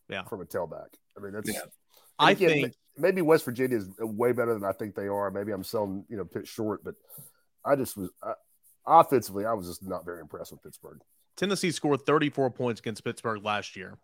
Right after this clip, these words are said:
Speaker 1: It's new year, new team. I get it. Thirty-four points with a backup quarterback coming in in the second quarter, down your starting two running, or your two top running backs, three top running backs, excuse me. Um,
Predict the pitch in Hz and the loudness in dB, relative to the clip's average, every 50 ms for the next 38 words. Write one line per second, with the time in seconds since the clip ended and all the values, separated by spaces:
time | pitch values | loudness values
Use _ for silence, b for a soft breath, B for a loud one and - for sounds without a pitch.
0 | _ _ _ _ _ _ _ 120 - - 143 147 156 160 156 143 135 135 135 131 | _ _ _ _ _ _ _ -16 -10 -4 2 2 2 4 4 2 2 2 2 2
1 | 135 131 120 - - 127 120 117 117 110 98 101 92 87 - - _ _ _ _ | 0 -2 -2 -2 -4 -2 0 0 0 -2 -2 -4 -8 -8 -10 -14 _ _ _ _
2 | _ _ _ _ _ _ _ - _ _ _ _ _ - 165 190 196 175 - 165 | _ _ _ _ _ _ _ -20 _ _ _ _ _ 4 4 4 4 4 2 2
3 | 160 131 - - 127 120 113 110 - - - - - - _ _ _ _ _ _ | 0 0 0 -2 -2 -2 -2 -2 -4 -8 -12 -12 -16 -20 _ _ _ _ _ _
4 | _ _ _ _ _ 120 117 120 104 131 143 147 - 143 123 - - 135 127 123 | _ _ _ _ _ -6 -6 0 2 4 4 6 4 2 0 2 0 0 0 2
5 | 123 120 117 - - 127 120 120 117 117 113 113 107 101 - - 113 110 110 104 | 4 2 2 2 0 -2 -2 -2 -2 -2 -2 -4 -4 -6 -4 -4 -4 -4 -6 -8
6 | - 113 110 107 107 104 104 101 b b b b b b - 107 127 127 135 139 | -6 -4 -4 -2 -2 -2 -2 -4 b b b b b b -6 -2 0 0 2 0
7 | 135 120 117 - - 139 131 131 131 120 - - 131 123 117 117 113 113 - 113 | 0 -2 -4 -2 0 2 2 2 0 -2 -4 -4 -4 0 2 2 0 0 -2 -4
8 | 113 110 110 - - 135 131 123 - 127 123 120 - 113 110 104 104 95 101 101 | -4 -4 -6 -6 -4 -4 -4 -2 2 2 2 2 2 0 -2 -2 -2 -4 -2 -2
9 | 101 104 - - - 139 156 180 175 - 123 117 113 - 107 104 104 101 104 107 | -2 -4 -6 -6 -4 -2 -2 0 -2 0 0 0 0 0 -4 -6 -4 -2 -2 -4
10 | 107 113 101 - - 127 123 117 98 101 90 92 92 - _ _ _ _ _ _ | -4 -4 -10 -10 -8 -6 -6 -6 -6 -8 -10 -12 -12 -14 _ _ _ _ _ _
11 | _ _ _ _ _ - 107 107 104 104 101 101 101 101 98 92 | _ _ _ _ _ -4 0 2 2 2 2 0 -2 -4 -10 -12